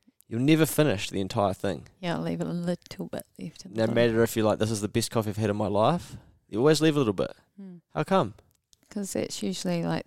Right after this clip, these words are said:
Speaker 2: the mixed bit
Speaker 1: The mixed bit.
Speaker 2: at the bottom, that all,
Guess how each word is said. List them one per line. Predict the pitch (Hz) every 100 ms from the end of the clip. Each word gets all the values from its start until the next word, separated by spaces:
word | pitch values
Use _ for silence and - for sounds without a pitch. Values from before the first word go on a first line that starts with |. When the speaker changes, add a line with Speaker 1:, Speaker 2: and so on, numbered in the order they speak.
| -
Speaker 2:
the | 170 165 165 165 - _ _
mixed | 180 196 - - - -
bit | - - - - - -
Speaker 1:
The |
mixed | 101 113 - -
bit. | 92 - _
Speaker 2:
at | - -
the |
bottom, | - 180 175
that | 170 -
all, | - 180 185